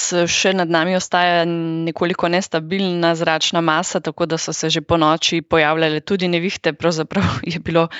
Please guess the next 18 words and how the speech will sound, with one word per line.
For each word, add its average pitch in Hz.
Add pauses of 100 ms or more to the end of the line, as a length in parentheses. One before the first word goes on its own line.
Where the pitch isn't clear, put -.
(320)
bolj 190
poletno 190
slišati 175
kot -
jesensko 165
oziroma 160
kot 156
za 160
konec 160 (160)
oktobra, 175
eh, -
tako 170
da 170
tudi 165
še 165
v 156
dopoldanskem 165
času 165